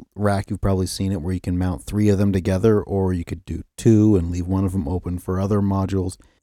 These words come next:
And I subtitled this episode The Gateway because this feels like a gateway drug into a larger Eurorack system, if that's where you're headed, or even into the larger world of Moog and getting into some of the more expensive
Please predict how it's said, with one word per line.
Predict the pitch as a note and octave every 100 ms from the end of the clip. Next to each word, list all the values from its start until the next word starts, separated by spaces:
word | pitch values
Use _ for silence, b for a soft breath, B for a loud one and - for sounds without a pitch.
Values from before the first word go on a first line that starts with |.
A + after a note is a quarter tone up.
| _
And | A#2 A#2
I | A2+
subtitled | - D#3 C#3+ C3 A#2 G#2
this | G#2+ G#2 -
episode | B2+ - - A#2 G2+ F#2+ -
The | - G#2
Gateway | F#2+ A2 A2 G#2 G2 F2+
because | F#2 - G2+ F#2 -
this | B2 -
feels | C#3+ C#3+ C#3 A2+
like | G#2+ G2+ G2+ - -
a |
gateway | F#2+ A2 A2 G2+ F#2+
drug | G#2 G2 F#2+ F2+ -
into | G2+ G2 G2 - - F#2+ F#2+ F#2 - -
a |
larger | G2 G2 F#2+ G2
Eurorack | F#2+ G2 F#2+ F2+ F2+ -
system, | - F#2 G#2 F2+ F2 -
if | F#2 -
that's | - F#2 - - - _ _ _
where | G#2+ G2
you're | F#2
headed, | F#2 G#2+ G#2+ G2 _
or | A#2 C3 A2+ G2 G#2 -
even | A2+ A2 G#2 G2+
into | F#2+ G2+ F#2 G#2 G2 F2+
the | F#2+ F2 _
larger | G2 G2 G#2 F#2+ F#2+
world | F#2+ G2+ G2 F#2+
of | F#2
Moog | G2 G#2+ G2 F#2
and | F#2 F#2
getting | G2+ G#2
into | G2+ -
some | - G#2
of | F#2+
the | G2
more | G2 F#2+
expensive | F#2 - G2 F#2+ G2+ F2